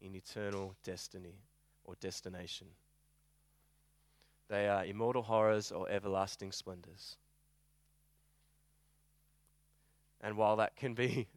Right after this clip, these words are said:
<laughs> daunting and frightening, he says, like, it, we still enjoy life, we still go through life,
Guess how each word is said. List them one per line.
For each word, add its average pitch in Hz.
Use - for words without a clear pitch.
<laughs> -
daunting 139
and 101
frightening, 123
he -
says, 120
like, 120
it, 123
we 131
still 160
enjoy 113
life, 95
we 127
still 151
go 135
through 113
life, 101